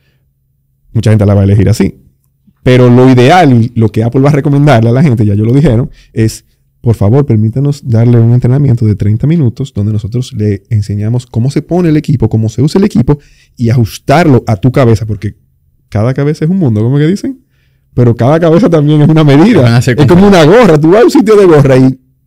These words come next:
Speaker 1: a menos que tú vayas a comprar una gorra que sea one size fits all, esto aquí tiene,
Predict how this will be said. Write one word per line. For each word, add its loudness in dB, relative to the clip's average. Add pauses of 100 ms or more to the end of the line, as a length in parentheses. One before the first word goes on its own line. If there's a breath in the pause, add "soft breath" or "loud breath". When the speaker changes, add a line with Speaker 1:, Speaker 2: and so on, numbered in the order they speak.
(140)
Speaker 1:
a -4
menos 0
que -2
tú -2
vayas 2
a -2
comprar 0
una 0
gorra -2
que -2
sea -2
one 0
size -2
fits -4
all, -2 (1120)
esto -2
aquí -2
tiene, -2